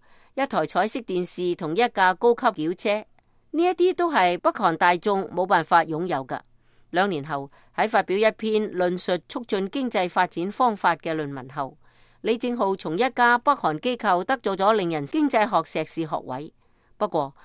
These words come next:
喺目睹咗二零一四年金正恩姑父張成澤被處決之後，佢嘅忠誠演變成咗警覺。嗰一次處決仲伴隨住對北韓精英階層嘅清洗。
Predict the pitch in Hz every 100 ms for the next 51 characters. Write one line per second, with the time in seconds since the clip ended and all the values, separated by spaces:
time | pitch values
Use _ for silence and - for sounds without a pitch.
0 | _ - 285 233 190 277 254 247 196 165
1 | 240 277 220 196 165 151 - 269 247 208
2 | 214 247 240 233 247 214 165 147 143 302
3 | 277 - 151 147 165 - 185 180 - 208
4 | 190 - 196 180 156 131 _ _ _ -
5 | 226 240 240 320 285 - 175 151 170 226
6 | 262 208 185 147 151 226 165 165 170 135
7 | _ _ _ - 226 302 - 226 196 214
8 | 240 226 196 202 196 185 196 196 190 160
9 | 147 185 180 226 220 285 269 160 165 277
10 | 277 269 262 269 - 139 135 165 - 180
11 | - 117 135